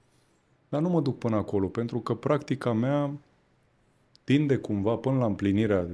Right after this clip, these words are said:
vremii și a timpului în care o să încep să înțeleg ceva, să-mi fac acel drum,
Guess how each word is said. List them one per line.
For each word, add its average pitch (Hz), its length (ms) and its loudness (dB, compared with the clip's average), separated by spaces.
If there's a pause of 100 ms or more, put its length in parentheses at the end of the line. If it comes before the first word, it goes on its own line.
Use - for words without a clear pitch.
(120)
vremii 95 420 4
și 87 120 -4
a 92 40 2
timpului 95 460 -2
în 92 60 -4
care 90 420 -4 (320)
o 90 100 -4
să - 120 -2
încep 117 320 0
să - 120 -2
înțeleg 95 580 0
ceva, 92 360 -2
să-mi 98 200 -6
fac 90 120 -2
acel 95 260 0
drum, 95 280 -6